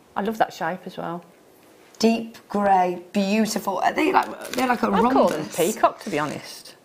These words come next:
Speaker 2: <gasps>
Speaker 1: Well, yeah, 'cause they're, they're like a peacock colour, aren't they? A peacock pearl colour. But very metallic.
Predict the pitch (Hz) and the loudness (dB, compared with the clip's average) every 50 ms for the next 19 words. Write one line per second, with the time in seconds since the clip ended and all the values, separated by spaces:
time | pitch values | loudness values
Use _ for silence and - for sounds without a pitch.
0 | _ _ - - - - - - - - - _ _ _ _ - _ - 247 262 | _ _ -10 -6 -6 -6 -6 -6 -10 -12 -18 _ _ _ _ -20 _ -4 -2 0
1 | 294 330 349 381 403 381 349 330 359 330 302 - - 294 277 277 294 - - - | 0 2 2 0 0 0 2 2 2 2 2 2 0 2 2 2 0 0 -2 -4
2 | - 196 226 233 - - - - - - 311 294 294 285 262 262 269 277 277 277 | -2 0 0 0 2 0 0 0 0 -2 -2 0 0 -2 -2 -2 -4 -4 -4 -2
3 | - 262 262 254 - - 214 - - 254 254 247 247 240 240 - - _ _ _ | -2 -2 -2 -2 -6 -12 -12 -12 -10 -8 -8 -6 -8 -8 -10 -12 -20 _ _ _
4 | - - 233 233 226 226 220 - - - _ _ _ _ - - - _ _ _ | -12 -8 -6 -4 -4 -6 -8 -12 -18 -20 _ _ _ _ -20 -20 -20 _ _ _
5 | _ _ _ - - 175 - - 190 185 214 196 165 147 - - 156 147 147 143 | _ _ _ -14 -12 -6 0 0 2 2 2 -2 -4 -6 -8 -8 -6 -4 -4 -4
6 | 139 - - - | -4 -8 -10 -12